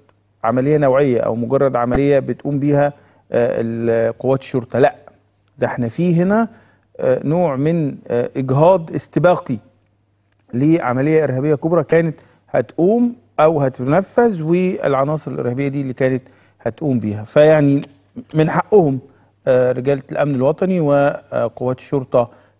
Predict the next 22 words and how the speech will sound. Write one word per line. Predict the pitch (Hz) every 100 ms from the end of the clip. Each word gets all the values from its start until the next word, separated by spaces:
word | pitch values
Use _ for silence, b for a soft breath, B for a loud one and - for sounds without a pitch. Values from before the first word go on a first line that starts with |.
| _
توجيه | 117 117 139 139 123 117
التحية، | 110 110 - - 151 175 180
لأنه، | 170 139 131 131 131 135 -
آه، | 123 127 -
العمليات | 120 117 127 135 147
الاستباقية | 127 - 120 - 151 151
بتفرق | - 190 - 151
كتير | 147 127 170
جدا | 156 175 175 180 202 196 - b b b _
في | _ 170
مواجهتنا | 165 139 123 143 147 143
للإرهاب. | 123 143 151 - 123 120 123 175 208 - b b _
وأعتقد | 135 165 156 147 - 233 - 170
أنه | 170 147 147
هذه | 196 208 175 165 165 -
الاستراتيجية | 139 - 147 139 139 156 226 233 233 226 - _ _ _
اللي | 131 131 127
وزارة | 127 156 165
الداخلية | 147 135 - 151 156
يعني | 139 131 123 127 - _
اتبعتها | 120 - 120 123 165 147
منذ | 143 165 147 147